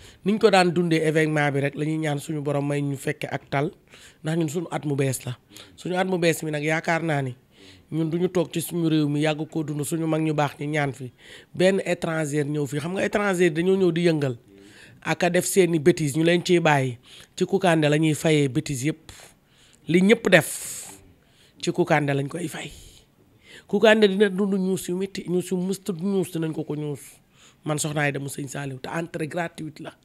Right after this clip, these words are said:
Entrée bi dama koy yombal Sénégalais yi, def ko cinq cents francs. Entrée cinq cents francs, te maa ngi koy ñuusee ji ca arène ba,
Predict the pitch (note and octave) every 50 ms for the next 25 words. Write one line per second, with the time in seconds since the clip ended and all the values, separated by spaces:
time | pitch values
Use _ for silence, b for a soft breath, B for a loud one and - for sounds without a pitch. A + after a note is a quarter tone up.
0 | b b b b b b b b b b _ F3 G3 G3 - F#3 F3+ D#3+ D#3+ F3
1 | F#3 F3+ - F3+ F3 F3 E3+ D#3+ C3+ - - F#3+ E3 E3 D#3 D#3+ D#3 D3+ D3+ D3+
2 | D3+ D3 - - - - - F#3 F3+ F3+ F3 F3+ D#3+ D#3 - - - C3 A#2+ -
3 | _ _ _ b b b b b b b b b b b b _ _ - E3 E3+
4 | E3+ - E3+ E3 - - F#3 F#3+ F#3 - F#3+ E3+ E3 D#3 - - F3+ F#3 A3 C4+
5 | B B B B B - E3 E3+ F3 F3+ F#3 G3 F#3 - G3 F#3 F#3 F3+ F#3 F#3
6 | E3+ F3 F#3+ E3 D3+ D#3 - F#3 - F3 F#3+ F3+ E3 D3 C#3 B2+ B2